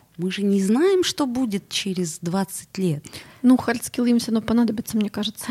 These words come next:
Speaker 1: Мне
Speaker 2: Так.
Speaker 1: тоже так кажется. Но давайте, э, упростим, э, ситуацию, ещё упростим. Кем, э, хотели стать наши бабушки и дедушки? То есть я к тому говорю
Speaker 2: Это ты усложняешь ситуацию.
Speaker 1: кто, кто был героем тогда? Нет, правда.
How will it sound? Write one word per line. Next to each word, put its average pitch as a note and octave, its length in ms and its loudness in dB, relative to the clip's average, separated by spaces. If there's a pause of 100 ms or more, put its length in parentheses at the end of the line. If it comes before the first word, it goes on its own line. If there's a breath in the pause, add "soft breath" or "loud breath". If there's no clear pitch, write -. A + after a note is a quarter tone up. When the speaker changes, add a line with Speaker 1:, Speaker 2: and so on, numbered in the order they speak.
Speaker 1:
Мне G3+ 120 2
Speaker 2:
Так. D4 80 0
Speaker 1:
тоже - 100 0
так G3 140 0
кажется. E3+ 340 -2 (160 loud breath)
Но G#3+ 80 0
давайте, D#4 440 0
э, F#3+ 420 2
упростим, B3 640 0
э, E3+ 220 0
ситуацию, D#3+ 680 -2
ещё A3+ 380 2
упростим. E3 540 -2 (100)
Кем, E4+ 340 2 (160)
э, F3+ 260 0
хотели B3 360 -2
стать - 420 -2
наши F3+ 380 2
бабушки D#3 460 -2
и - 180 -6
дедушки? C#3+ 500 -6
То F#3 100 2
есть F#3 140 2 (240 loud breath)
я A3 300 2 (100)
к - 60 -12
тому B3+ 420 2
говорю F3+ 260 2
Speaker 2:
Это B3 80 4
ты B3+ 120 4
усложняешь A#3 520 4
ситуацию. - 300 -2
Speaker 1:
кто, D4 400 4
кто - 260 2
был D#4+ 200 2
героем B3 460 4 (100)
тогда? G3+ 420 -2 (480)
Нет, A#3 360 0
правда. G3 380 0